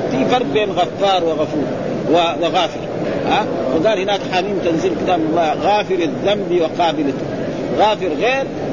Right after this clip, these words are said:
ها، وغفار غير، ها، ولذلك أمثلة المبالغة معروف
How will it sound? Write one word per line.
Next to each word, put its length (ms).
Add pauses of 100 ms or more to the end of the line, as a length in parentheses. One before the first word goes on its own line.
(100)
ها، 180
وغفار 680
غير، 160 (420)
ها، 180
ولذلك 500 (120)
أمثلة 320
المبالغة 500
معروف 280